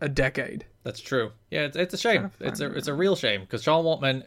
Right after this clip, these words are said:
Speaker 2: is maybe the best wrestler to have not as many good matches <laughs> as he should.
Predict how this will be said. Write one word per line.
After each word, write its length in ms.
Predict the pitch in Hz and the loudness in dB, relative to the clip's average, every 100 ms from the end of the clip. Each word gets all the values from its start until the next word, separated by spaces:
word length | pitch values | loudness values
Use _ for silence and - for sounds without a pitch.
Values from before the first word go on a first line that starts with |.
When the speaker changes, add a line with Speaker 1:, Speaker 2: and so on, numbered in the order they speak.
| - | -2
Speaker 2:
is 180 | 127 120 | -2 0
maybe 280 | 139 156 156 | 0 2 2
the 120 | 127 | 0
best 320 | 135 135 - | 2 2 2
wrestler 460 | 127 117 120 113 107 | 0 0 -2 -2 -2
to 200 | - 110 | -2 0
have 340 | 110 110 101 - | 2 0 -4 -14
not 280 | 127 120 117 | 0 2 2
as 140 | 117 | 0
many 180 | 113 110 | 0 -4
good 200 | 104 113 | -4 -2
matches 300 | 110 104 123 | -2 -2 -2
<laughs> 40 | 120 | -2
as 80 | 107 | -4
he 80 | |
should. 280 | 110 127 120 | -4 -2 -4